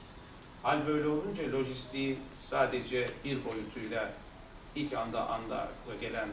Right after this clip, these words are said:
transfer edilebilirlik değil, depolamadan paketlemeye, muhafaza etmeden gerektiği zaman gıda ve diğer ürünlerde soğuk zincir boyutuna kadar bir bütün olarak düşünmek mecburiyetindeyiz. Bu yüzden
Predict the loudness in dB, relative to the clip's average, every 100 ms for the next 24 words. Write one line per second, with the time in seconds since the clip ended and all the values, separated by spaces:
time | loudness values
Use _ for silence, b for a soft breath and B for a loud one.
0 | -4 -2 -2 -2 -2 -2 -4 -4 -4 -4
1 | -4 -4 -6 -6 -6 -4 -4 -6 -12 -14
2 | -16 -16 -14 0 2 2 2 0 0 0
3 | 2 2 2 -6 -12 -8 -4 0 0 0
4 | 0 2 4 2 0 -8 -12 B B B
5 | -14 -4 2 2 4 2 2 0 0 0
6 | 2 2 0 -4 -2 -2 0 0 2 2
7 | 2 2 2 -2 -10 -12 -14 -10 0 4
8 | 6 6 4 4 4 4 -2 -2 -2 -2
9 | -2 -2 0 0 0 -4 -4 -2 -2 -2
10 | -4 -6 -6 -8 -8 -8 -6 -4 -2 -4
11 | -4 -6 2 4 4 2 -4 -10 -10 -8
12 | -8 -8 -8 -8 -8 -8 -8 -8 -10 -10
13 | -10 -10 -12 -14 -16 -16 -14 -14 -10 -6
14 | 2 4 4